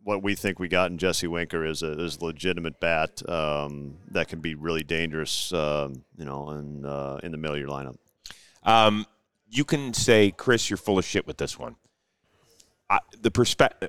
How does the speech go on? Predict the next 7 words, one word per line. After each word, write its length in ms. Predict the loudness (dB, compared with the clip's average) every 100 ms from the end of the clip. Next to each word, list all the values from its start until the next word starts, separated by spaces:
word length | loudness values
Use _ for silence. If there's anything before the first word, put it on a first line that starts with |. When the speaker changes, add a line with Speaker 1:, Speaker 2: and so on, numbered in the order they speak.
| -8
Speaker 2:
the 160 | -6 -4
perspective 600 | -4 2 4 4 2 6
was 260 | 6 6 4
after 380 | 2 2 0 0
the 80 |
Hader 420 | 2 2 2 2 -2
deal, 420 | -4 -4 -6